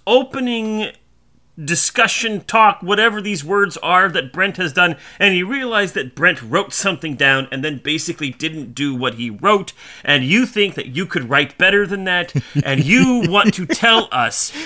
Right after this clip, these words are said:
Speaker 1: you can do all of that. Also, something about olives and other things that we talked
Speaker 2: Oh,
Speaker 1: about
Speaker 2: that's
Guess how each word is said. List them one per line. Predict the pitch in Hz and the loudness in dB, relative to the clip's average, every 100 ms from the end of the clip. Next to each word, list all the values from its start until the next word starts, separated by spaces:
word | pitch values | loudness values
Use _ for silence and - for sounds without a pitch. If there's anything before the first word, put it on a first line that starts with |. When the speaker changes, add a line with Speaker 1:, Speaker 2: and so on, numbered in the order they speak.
| - | -6
Speaker 1:
you | 165 196 | 0 2
can | - 233 147 | 2 0 2
do | 196 339 359 330 285 | 6 8 8 4 4
all | 302 302 | 4 6
of | 277 | 6
that. | - 135 - - - 196 | 4 4 0 -8 -2 4
Also, | 220 226 - 220 185 - | 4 4 4 4 2 -4
something | - - 311 294 302 | -6 -2 -2 -2 0
about | 233 180 160 - | 4 4 2 2
olives | 175 185 175 165 147 139 - 185 156 | 4 4 4 2 0 -2 -4 -2 2
and | 160 156 | 2 2
other | 160 156 | 0 -2
things | 151 147 131 110 | -2 -4 -4 -6
that | 143 | -6
we | |
talked | 139 190 180 | 0 0 2
Speaker 2:
Oh, | |
Speaker 1:
about | 196 | 2
Speaker 2:
that's | - | 4